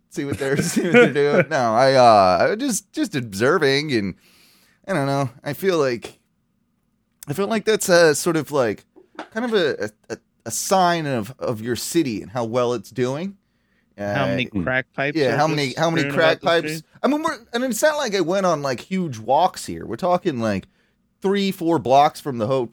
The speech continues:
Speaker 1: hotel and in every direction. It's just, like, the, the crack pipes just surround it. There's no getting
Speaker 2: Hmm.
Speaker 1: around 'em.
Speaker 2: You know what
Speaker 1: Uh,
Speaker 2: that does tell me, Owen?
Speaker 1: What?
Speaker 2: That that city does not have an odd job that goes undone.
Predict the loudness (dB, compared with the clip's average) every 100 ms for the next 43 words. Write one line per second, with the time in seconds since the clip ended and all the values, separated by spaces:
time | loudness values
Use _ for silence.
0 | -2 2 2 2 2 4 4 4 2 -2
1 | -4 0 2 2 0 0 -2 -4 -8 -6
2 | -10 -14 -14 -12 -8 -8 -4 -4 -4 -8
3 | -14 -2 0 0 -2 -4 -4 -10 -10 -8
4 | -4 -2 -2 -2 -6 -6 -8 -8 -4 -4
5 | -2 -4 -2 0 0 0 -2 -6 -12 _
6 | _ _ _ _ -4 0 2 2 0 2
7 | 0 0 -4 -2 -2 -2 -2 -4 -2 -2
8 | -2 -8 _ _ -2 -2 0 0 0 -2
9 | -4 -2 -2 -2 -4 -4 -6 -6 -4 -2
10 | 0 -2 -6 -4 -2 -2 -4 -4 -2 -4
11 | -4 -6 -4 -2 -2 -2 -4 -6 -6 -6
12 | -8